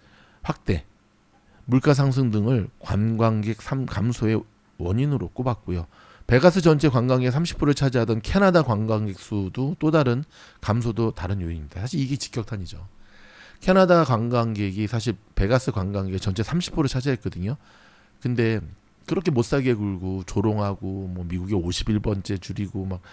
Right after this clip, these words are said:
전 총리인 트리도 울리고 하니까 캐나다 열이 확 받은 거지. "안 가, 이씨." 아유, 캐나다 분들 안 간다고 또 안 가거든요. 자, 대표적인 경합주인 네바다주가 백악관의 무역 전쟁, 감세 정책 등이 미국 경제를 어떻게 바꿔놓고 있는지를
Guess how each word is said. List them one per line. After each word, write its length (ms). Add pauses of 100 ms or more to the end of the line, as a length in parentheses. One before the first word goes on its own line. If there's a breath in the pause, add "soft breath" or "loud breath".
(300 loud breath)
전 240
총리인 380
트리도 320
울리고 320
하니까 400 (100)
캐나다 320
열이 140
확 280
받은 240
거지. 360
"안 200
가, 140
이씨." 440 (580 soft breath)
아유, 260
캐나다 640
분들 260
안 140
간다고 340
또 100
안 160
가거든요. 400 (960 loud breath)
자, 120
대표적인 480
경합주인 420
네바다주가 600
백악관의 920
무역 280
전쟁, 360
감세 340
정책 460
등이 240
미국 260
경제를 380
어떻게 420
바꿔놓고 480
있는지를 500